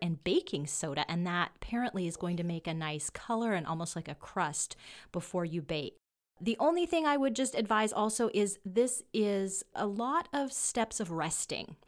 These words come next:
So you are shaping the dough and you're resting it. You're rolling it out and you're resting it. So just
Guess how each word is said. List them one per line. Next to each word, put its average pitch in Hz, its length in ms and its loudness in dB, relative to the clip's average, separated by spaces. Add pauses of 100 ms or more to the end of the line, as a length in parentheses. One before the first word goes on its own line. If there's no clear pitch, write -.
(300)
So 180 320 2
you 170 260 0
are 156 340 2
shaping 247 440 4
the 240 60 4
dough 220 340 4
and 202 160 4
you're 196 100 2
resting 156 460 -4
it. 139 160 -8
You're 151 140 -4
rolling 202 340 4
it 208 100 4
out 196 160 2
and 202 100 0
you're 190 120 2
resting 143 480 -2
it. - 160 -8
So 269 100 0
just 427 220 0